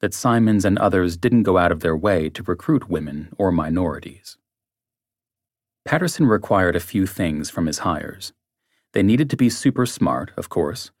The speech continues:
with identifiable accomplishments, such as academic papers or awards,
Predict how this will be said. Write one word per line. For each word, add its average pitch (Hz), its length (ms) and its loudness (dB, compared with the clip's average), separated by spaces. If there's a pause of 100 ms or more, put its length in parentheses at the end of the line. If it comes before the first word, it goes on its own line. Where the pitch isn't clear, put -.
(240)
with 92 100 -2
identifiable 92 800 4
accomplishments, 82 1000 -2
such - 200 -8
as 85 140 0
academic 90 560 0
papers 87 480 -4
or 76 160 -2
awards, 82 640 -2